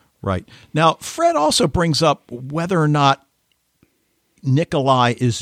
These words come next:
jealous of Henry's powers, that, that perhaps she can do things he can't. And,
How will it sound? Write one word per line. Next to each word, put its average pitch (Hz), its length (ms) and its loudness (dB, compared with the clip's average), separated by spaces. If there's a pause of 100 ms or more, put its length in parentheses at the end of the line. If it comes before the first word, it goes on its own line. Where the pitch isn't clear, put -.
jealous 139 760 -2 (920)
of 117 520 2 (880)
Henry's 117 520 0
powers, 92 720 -2
that, 107 300 -2
that 110 200 -2 (400)
perhaps 123 540 -2 (140)
she - 260 -2
can 139 160 0
do 120 180 2
things 117 420 0
he 123 180 0
can't. 120 540 -2
And, 135 200 0